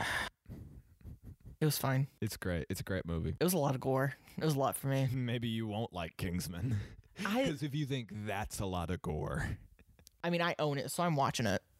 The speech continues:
Speaker 2: Oh, boy.
Speaker 1: <laughs>
Speaker 2: Kingsman or?
Speaker 1: Kingsman.
Speaker 2: Yeah.
Speaker 1: I mean, I already, I saw Suicide Squad. I had to see Suicide Squad. <laughs>
Speaker 2: Yeah.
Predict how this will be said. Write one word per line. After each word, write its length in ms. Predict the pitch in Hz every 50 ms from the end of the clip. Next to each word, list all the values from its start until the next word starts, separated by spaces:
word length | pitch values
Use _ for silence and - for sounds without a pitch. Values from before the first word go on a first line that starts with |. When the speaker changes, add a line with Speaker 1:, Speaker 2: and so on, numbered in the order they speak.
| _ _ _ _ _ _ _ _ -
Speaker 2:
Oh, 200 | 101 87 82 -
boy. 400 | - 82 80 - - - 151 139 - 165 - -
Speaker 1:
<laughs> 160 | 214 185 -
Speaker 2:
Kingsman 580 | - 151 123 127 123 117 139 151 151 147 143 120
or? 260 | 90 85 85 85 - _ _ _ -
Speaker 1:
Kingsman. 500 | - 143 135 131 135 131 131 139 139 135 -
Speaker 2:
Yeah. 160 | - 78 - - -
Speaker 1:
I 60 | 165
mean, 100 | 175 175
I 20 | 135
already, 180 | 185 196 180 - -
I 80 | - 165
saw 200 | 156 - - 151
Suicide 420 | 143 - - 120 127 - - 135
Squad. 200 | - - - -
I 40 | - 143
had 200 | - - - -
to 80 | 160
see 120 | - - -
Suicide 400 | - - - - - - - -
Squad. 280 | - - - 170 190 - -
<laughs> 60 | -
Speaker 2:
Yeah. 100 | - 78